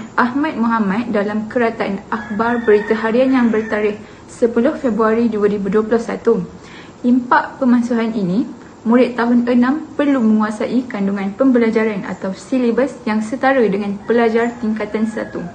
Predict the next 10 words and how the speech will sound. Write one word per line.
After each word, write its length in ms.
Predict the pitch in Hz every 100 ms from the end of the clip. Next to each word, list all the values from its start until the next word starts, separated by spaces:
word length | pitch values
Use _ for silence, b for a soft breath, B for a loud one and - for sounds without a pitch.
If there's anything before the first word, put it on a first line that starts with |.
| B B B
Dan 400 | 220 226 285 - B B -
ini 320 | 254 262 294 339
menyukarkan 720 | 240 240 240 220 240 240 -
proses 480 | 226 - 285 285 -
pengajaran 560 | 247 240 226 220 240 226
dan 240 | 202 214 -
pembelajaran. 720 | 240 233 208 190 190 185 185 - - - B B B B B -
Akibatnya, 640 | 240 277 233 214 220 269 349 - -
guru 320 | 214 226 220
terpaksa 640 | 226 220 214 - - 262